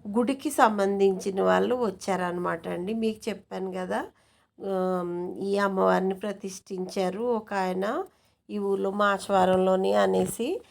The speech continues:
శివాలయం పక్కనే అంటే కొన్ని గుళ్ళు ఉన్నాయన్నమాట అండి. మీరు ఇక్కడ చూస్తున్నదైతే ఆంజనేయ స్వామి శివాలయానికి బ్యాక్ సైడ్ శ్మశానం కూడా ఉంది.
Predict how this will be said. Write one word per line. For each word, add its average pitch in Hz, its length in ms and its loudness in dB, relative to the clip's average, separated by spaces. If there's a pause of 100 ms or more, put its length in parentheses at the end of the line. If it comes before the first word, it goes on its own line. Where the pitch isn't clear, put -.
(320)
శివాలయం 240 640 0
పక్కనే 226 680 -4
అంటే 247 400 -2
కొన్ని 220 380 -2
గుళ్ళు 208 360 0
ఉన్నాయన్నమాట 190 680 0
అండి. 190 460 -4 (420)
మీరు 247 100 -2
ఇక్కడ 240 200 2
చూస్తున్నదైతే 233 1200 0
ఆంజనేయ 202 520 2
స్వామి 220 380 -4 (540)
శివాలయానికి 240 800 12
బ్యాక్ 175 340 12
సైడ్ 208 460 10
శ్మశానం 185 720 12
కూడా 196 340 12
ఉంది. 180 540 8